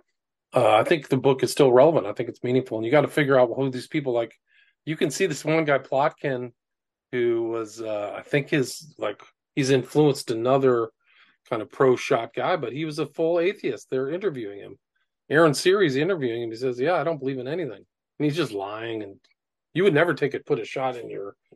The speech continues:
body if you saw this whole deposition of this Plotkin character. Like, it was unbelievable. So,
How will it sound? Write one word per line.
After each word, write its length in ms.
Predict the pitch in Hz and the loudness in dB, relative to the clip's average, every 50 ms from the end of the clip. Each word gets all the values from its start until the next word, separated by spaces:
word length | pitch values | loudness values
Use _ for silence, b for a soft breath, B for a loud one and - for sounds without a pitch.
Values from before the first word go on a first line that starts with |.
| _ _ _ _ _ _ _ _ | _ _ _ _ _ _ _ _
body 440 | - 117 120 123 131 131 123 113 107 | 0 4 6 6 6 6 4 2 0
if 160 | 104 98 - - | -6 -10 -6 -4
you 120 | 127 123 113 | -4 -4 -2
saw 320 | - - 131 120 113 117 | 0 0 0 0 0 -2
this 260 | 110 104 - - - | -4 -6 -10 -12 -12
whole 240 | - 95 113 113 117 | -10 -8 -6 -6 -4
deposition 680 | 104 120 117 110 - 101 95 107 117 117 - - 92 95 | -4 -4 -4 -4 -6 -12 -12 -10 -10 -10 -10 -12 -14 -14
of 120 | 95 92 _ | -18 -20 _
this 280 | 95 95 - - - _ _ _ | -20 -20 -20 -20 -20 _ _ _
Plotkin 400 | - 113 120 - - 110 92 - | -8 -8 -8 -8 -10 -12 -14 -12
character. 440 | - 95 90 92 - - - - - _ _ _ _ _ _ _ _ _ _ - | -16 -16 -16 -16 -16 -18 -20 -20 -20 _ _ _ _ _ _ _ _ _ _ -14
Like, 180 | 92 98 - | -14 -8 -6
it 60 | 131 131 | -4 -4
was 160 | 131 110 - | -4 -4 -6
unbelievable. 680 | 113 123 120 107 101 95 107 117 135 135 131 - 87 | -8 -8 -8 -10 -10 -12 -10 -10 -10 -10 -12 -16 -18
So, 340 | - - - 135 117 107 - | -6 0 0 0 0 0 -4